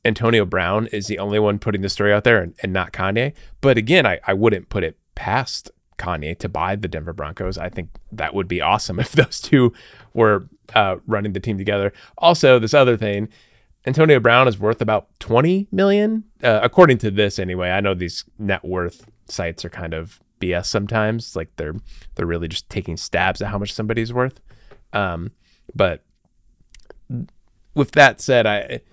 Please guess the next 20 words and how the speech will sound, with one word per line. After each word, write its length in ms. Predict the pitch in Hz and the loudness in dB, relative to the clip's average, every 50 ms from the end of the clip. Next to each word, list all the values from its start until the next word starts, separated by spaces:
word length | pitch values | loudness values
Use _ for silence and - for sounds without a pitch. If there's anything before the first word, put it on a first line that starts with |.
| _ _ - | _ _ -2
it 140 | 127 120 | -2 0
seems 260 | - 156 156 143 120 - | 2 0 0 0 0 2
crazy 400 | - 147 131 123 127 117 120 110 | 2 4 6 6 4 4 2 2
that, 220 | 110 110 101 101 | 2 0 0 0
like, 160 | 107 101 - | -4 -6 -4
if 100 | 107 101 | -4 -4
it's 140 | 123 - - | -6 -2 2
worth 180 | 120 127 117 - | 2 2 2 0
four 380 | - - - - 120 123 120 | -4 -10 -2 2 4 4 4
billion 460 | 107 104 104 92 92 92 92 92 92 | 4 2 0 0 -2 -4 -6 -6 -6
and 100 | 92 85 | -8 -8
all 260 | - - 104 101 101 98 | -4 -2 0 0 0 0
Antonio 340 | 92 - - 101 98 95 | -2 -4 -6 -4 -4 -4
Brown 360 | 87 90 92 92 90 90 90 90 | -2 -2 -2 -2 -4 -6 -8 -10
has 280 | - 95 85 85 - | -8 -8 -8 -8 -10
is 100 | - - | -14 -10
twenty 260 | - - 123 120 107 | -2 0 2 2 2
million, 340 | 95 92 87 85 87 87 85 | 0 -2 -4 -6 -6 -8 -8
like, 280 | 82 82 80 - - - _ _ _ _ _ _ _ | -10 -10 -12 -14 -18 -20 _ _ _ _ _ _ _
he 480 | _ - - - 104 104 107 104 - | _ -20 -12 -8 -4 -4 -4 -4 -6